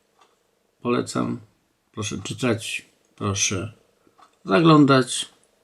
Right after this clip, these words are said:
Zawsze coś nowego się tam znajdzie. Nasi autorzy, dziennikarze, publicyści gotowi do pracy i chcą się zawsze podzielić tym, co myślą, oczywiście dla państwa.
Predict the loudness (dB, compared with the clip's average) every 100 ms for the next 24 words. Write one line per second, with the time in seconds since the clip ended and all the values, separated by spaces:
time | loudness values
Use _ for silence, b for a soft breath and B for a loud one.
0 | _ _ _ -4 -2 -2 -2 -2 -2 -2
1 | -2 -2 -2 0 0 -2 -6 -10 -8 -8
2 | 0 2 4 2 -2 -4 -10 b b b
3 | b _ 0 2 4 6 6 4 2 2
4 | 2 4 6 8 6 4 4 2 0 0
5 | 2 2 0 -2 -2 -4 -4 -2 4 4
6 | 4 0 -2 2 2 2 -2 -4 -10 _
7 | _ _ _ _ _ _ _ _ _ -4
8 | 2 4 2 -2 _ _ _ _ _ _
9 | -6 0 0 0 0 2 4 2 -2 -4
10 | 0 -2 -2 -8 -2 4 4 4 2 2
11 | 4 4 4 0 -8 b b b b _
12 | _ -6 0 2 2 2 -4 -6 -10 -12
13 | -12 -10 -10 -10 -12 -14 -18